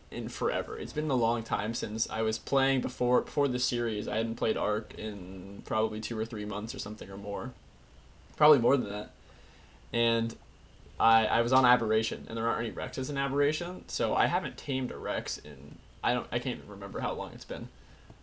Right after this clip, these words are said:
But, so I don't remember what the stats, uh, what, what good stats look like is my point.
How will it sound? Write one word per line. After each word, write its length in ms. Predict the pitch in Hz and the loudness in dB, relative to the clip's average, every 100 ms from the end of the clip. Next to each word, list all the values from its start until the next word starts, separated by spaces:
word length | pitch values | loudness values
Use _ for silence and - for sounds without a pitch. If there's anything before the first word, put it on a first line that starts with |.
| - - | -20 0
But, 260 | 127 113 - - - - - | 4 4 2 -8 -20 -20 -6
so 160 | - | 2
I 160 | 123 147 | 8 10
don't 120 | 170 | 10
remember 200 | 180 175 | 8 6
what 120 | 151 | 6
the 60 | 123 | 4
stats, 520 | - 127 120 - - - - - | 4 4 4 2 -6 -10 -14 -6
uh, 80 | - | 0
what, 180 | 135 | 4
what 160 | 151 160 | 4 6
good 120 | 175 | 4
stats 400 | 160 143 127 - | 6 8 8 6
look 160 | 113 107 | -4 -4
like 240 | 101 110 | -8 -8
is 100 | 110 | -8
my 80 | - | -8
point. 320 | - - 82 | -8 -8 -10